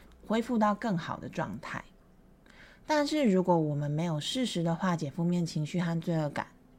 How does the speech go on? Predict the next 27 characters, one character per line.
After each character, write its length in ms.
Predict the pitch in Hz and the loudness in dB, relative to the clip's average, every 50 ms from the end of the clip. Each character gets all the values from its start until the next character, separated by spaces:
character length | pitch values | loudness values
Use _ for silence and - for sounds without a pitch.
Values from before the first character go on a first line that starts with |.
| - - - - - - - - - - - | -20 -20 -20 -20 -20 -20 -20 -20 -20 -20 -6
就 340 | - - 226 202 175 170 170 | 0 4 6 6 6 4 4
会 400 | 165 - 202 190 180 156 147 170 180 | 0 0 2 2 2 2 0 -2 -2
让 220 | 180 160 160 160 | -2 0 -2 -2
自 80 | - 165 | -4 -6
己 180 | - - - - | -8 -8 -6 -2
一 80 | - 190 | -2 0
直 100 | 175 160 | 0 0
处 280 | 165 - - 147 131 123 | -2 -4 -8 -8 -6 -6
在 200 | - 160 156 160 | -4 -4 -2 0
内 360 | 170 190 208 202 185 165 151 | 2 2 4 4 2 2 0
耗 260 | - - 175 165 156 | 0 0 0 0 0
的 100 | - 170 | -2 -6
疲 260 | - - - - 139 135 | -12 -12 -10 -8 -6 -6
累 200 | 147 156 151 147 | -4 -4 -4 -6
状 300 | 147 - 151 127 131 147 | -6 -6 -8 -8 -8 -10
态， 220 | - - - - - - - - - - - - - - - - - - - - - - - | -10 -10 -10 -12 -12 -16 -20 -20 -20 -20 -20 -20 -20 -20 -20 -20 -20 -20 -20 -20 -20 -10 -2
也 140 | - 202 190 | 2 2 4
会 160 | 214 277 302 | 4 4 4
容 240 | 294 247 202 196 220 | 6 6 6 6 6
易 140 | 247 262 - - | 4 2 2 2
因 160 | 233 233 240 | 4 4 6
为 160 | 240 240 233 | 6 6 4
这 80 | 214 214 | 4 4
些 180 | 190 214 208 202 | 4 2 2 2
罪 300 | - 233 208 202 196 185 | 2 4 4 6 6 6
恶 60 | 170 | 4
感， 260 | 160 - - - - | 2 0 -4 -6 -10